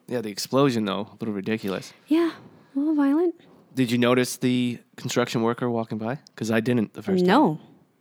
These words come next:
Speaker 1: Second time I did.
Speaker 2: He was in the background?
Speaker 1: He walks by quickly.
Speaker 2: Oh, of course he did.
Speaker 1: <laughs>
Speaker 2: Well, the group then returns to Emily, who it turns out had the battery the whole time,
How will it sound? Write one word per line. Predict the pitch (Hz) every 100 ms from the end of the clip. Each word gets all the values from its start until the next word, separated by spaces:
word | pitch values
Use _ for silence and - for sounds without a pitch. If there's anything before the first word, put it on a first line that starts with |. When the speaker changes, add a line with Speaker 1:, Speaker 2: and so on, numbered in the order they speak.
| _
Speaker 1:
Second | - 117 107
time | 101
I | 95
did. | 101 - _
Speaker 2:
He | 226
was | 208
in | 185
the | 175
background? | 165 170 262 320 403 - _ _
Speaker 1:
He | -
walks | - 101 -
by | 98 95
quickly. | - 101 98 104 _
Speaker 2:
Oh, | 180 202
of | 196
course | - - 214 214 -
he | 190
did. | 175 151 147 127 107 95 -
Speaker 1:
<laughs> | _ _ _
Speaker 2:
Well, | - 247
the |
group | 233 320 320
then | 262 254
returns | 214 - 233 214
to | - -
Emily, | 226 233 240 226 226 - _
who | 208
it | 180
turns | - 226 202
out | 190 190
had | 330 339
the | 220
battery | 190 170 165 170
the | 165
whole | 156 151
time, | - 240 233 208 196 202